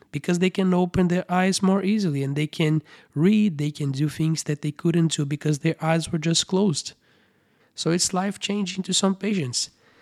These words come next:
In terms of, you know, actual specific treatments, where do we stand then? Well, we have a few gene therapy supplementations trial that have happened for both C N G A three and C N G B three,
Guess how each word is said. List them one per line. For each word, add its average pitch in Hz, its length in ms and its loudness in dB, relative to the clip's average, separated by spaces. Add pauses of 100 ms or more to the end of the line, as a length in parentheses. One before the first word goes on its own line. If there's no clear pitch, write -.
(760)
In 175 100 2
terms 247 360 0
of, 233 400 -2
you 165 160 -2
know, 165 220 4
actual 160 760 0 (180)
specific - 840 0
treatments, 131 680 -4
where 147 320 0
do 143 140 -2
we 131 100 -2
stand 127 680 -6
then? 120 260 -10 (880)
Well, 147 160 0
we 165 100 0
have 202 460 -4
a 175 80 0
few 180 400 -2
gene 165 320 0
therapy 156 600 -4
supplementations 156 960 -6
trial 147 360 -6
that 147 180 -6
have - 460 -8
happened 143 580 -8
for 139 160 -6
both 135 540 -4
C - 280 -4
N 143 180 -2
G 131 280 -6
A 196 220 -2
three 208 480 -2
and 156 160 -2
C 165 200 0
N 156 120 0
G 143 160 -4
B 135 260 -8
three, 127 360 -8